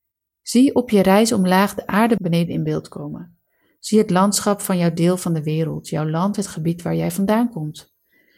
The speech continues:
Zie je stad of dorp vanuit vogelperspectief. Volg die straal helemaal omlaag de kamer in waar je aan je reis bent begonnen. Keer langzaam terug in je lichaam. Voel je tenen en je vingers. Beweeg ze een beetje.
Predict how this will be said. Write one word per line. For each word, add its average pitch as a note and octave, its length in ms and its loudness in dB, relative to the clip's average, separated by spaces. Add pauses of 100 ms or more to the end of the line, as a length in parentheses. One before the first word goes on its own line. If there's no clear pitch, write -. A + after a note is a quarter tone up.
(220)
Zie A#3+ 200 0
je B3+ 80 6
stad A#3 320 0
of A#3+ 120 -2
dorp G#3 300 2
vanuit F#3 340 -4
vogelperspectief. E3 1120 -6 (560)
Volg A3+ 260 -2
die A3 140 -6
straal G#3+ 340 2
helemaal A3 440 4
omlaag F#3 440 2
de F3 120 -6
kamer E3+ 360 0
in E3+ 280 -2
waar D#3+ 180 -2
je F3+ 100 -4
aan E3 140 -4
je D#3+ 100 -2
reis D#3+ 240 -4
bent D#3 200 -6
begonnen. D#3+ 600 -10 (560)
Keer G3+ 200 2
langzaam A#3+ 400 4
terug G#3 240 0
in G3 60 2
je F#3 120 2
lichaam. E3 600 -4 (400)
Voel D#3+ 200 -8
je D#3 160 -6
tenen F3+ 400 0
en E3+ 80 -2
je D#3+ 80 -2
vingers. F#3+ 600 -6 (360)
Beweeg F#3+ 380 4
ze - 120 0
een G#3 100 4
beetje. G3+ 560 2